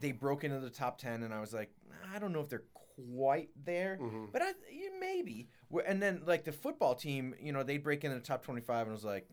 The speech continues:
Speaker 1: "Mm, I guess." But, like, those, so many of those wins were so close, like, where they pull it out in overtime, or it, it, it was just, I just felt like the, the basketball team was, yes. The
Speaker 2: Well,
Speaker 1: football team was,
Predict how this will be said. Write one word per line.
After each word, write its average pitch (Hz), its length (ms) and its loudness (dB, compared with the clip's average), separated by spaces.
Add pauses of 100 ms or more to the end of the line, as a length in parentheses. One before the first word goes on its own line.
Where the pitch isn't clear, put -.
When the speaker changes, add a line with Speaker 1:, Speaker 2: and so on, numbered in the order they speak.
(120)
Speaker 1:
"Mm, 165 680 -6 (640)
I 101 100 -8 (220)
guess." 165 720 -2 (240)
But, 196 120 4
like, 185 200 2
those, 233 220 4 (140)
so - 160 -2
many 240 200 2
of 160 60 2
those 131 200 0
wins 123 200 -4
were 135 80 -8
so 151 220 -2
close, 110 380 -4
like, 117 180 -2 (240)
where 143 100 2
they 135 140 2
pull 156 280 2
it 135 60 6
out 131 200 6
in 123 80 -4
overtime, 107 800 -4
or 117 260 2 (220)
it, 127 200 -6
it, 156 260 0
it 175 60 0
was 151 160 -2
just, 190 280 -2 (560)
I 165 80 2
just 190 260 -2
felt 185 180 6
like 151 200 4
the, 123 100 -6 (180)
the 120 120 -4
basketball 131 420 -2
team 120 240 -4
was, 101 180 -4 (380)
yes. 120 500 2 (200)
The 143 60 0
Speaker 2:
Well, 127 80 0
Speaker 1:
football 202 260 10
team 180 180 2
was, 143 160 2